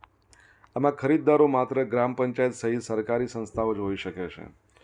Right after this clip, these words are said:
સંરક્ષણ પ્રાપ્તિ આ પ્લેટફોર્મની મુખ્ય વ્યવસાયિક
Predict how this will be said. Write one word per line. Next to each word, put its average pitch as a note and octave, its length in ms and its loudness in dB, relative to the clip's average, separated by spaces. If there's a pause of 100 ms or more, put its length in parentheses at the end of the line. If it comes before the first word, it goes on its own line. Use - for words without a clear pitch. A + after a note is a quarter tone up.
(600)
સંરક્ષણ D#3 520 0
પ્રાપ્તિ C#3+ 480 0
આ C#3 60 2
પ્લેટફોર્મની C3 580 -2
મુખ્ય A#2+ 400 -4
વ્યવસાયિક A2+ 540 -2